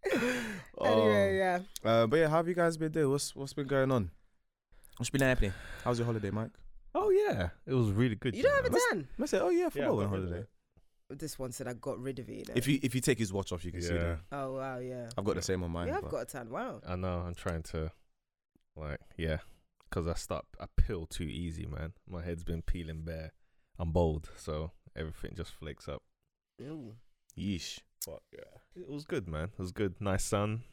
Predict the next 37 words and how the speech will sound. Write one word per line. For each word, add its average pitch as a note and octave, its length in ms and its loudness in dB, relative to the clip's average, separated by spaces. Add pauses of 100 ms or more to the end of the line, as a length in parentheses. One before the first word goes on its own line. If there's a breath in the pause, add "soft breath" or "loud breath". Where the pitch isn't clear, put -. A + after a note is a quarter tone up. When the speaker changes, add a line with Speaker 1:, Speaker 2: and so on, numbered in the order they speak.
Speaker 3:
nice. F2+ 460 -2
I F2 100 0
heard A2 180 4
it F#2 80 0
was F2 280 -6
hot G2 200 -4
here F#2+ 220 -2
as G2 120 -8
well. G2 160 -2
Speaker 1:
Mate, D#3+ 320 -2
it F3 300 -4
was C#3 220 -4 (400)
boiling. E3 420 4
Speaker 2:
Yeah. B2 420 8 (640 loud breath)
Yeah. E2+ 440 0
Speaker 3:
That's - 180 -4
Speaker 1:
It - 60 -2
Speaker 3:
nice. E2 80 2 (180)
Speaker 1:
was, - 40 -14
it - 60 -6
Speaker 3:
You C3 80 -4
Speaker 1:
was F#2 80 -2
Speaker 3:
guys G2 180 4
Speaker 1:
boiling. G2 180 4
Speaker 3:
got - 40 -2
carnival G2+ 360 4 (180)
or F#2+ 100 0
missed F#2+ 260 -4
out? F#2+ 260 -2 (160)
Speaker 2:
No, F2 80 -2
I F2 40 0
had F2+ 100 -2
to F2+ 80 -6
move E2 160 -2
out D2+ 120 -2
of D#2 60 -2
uni. D#2 340 -2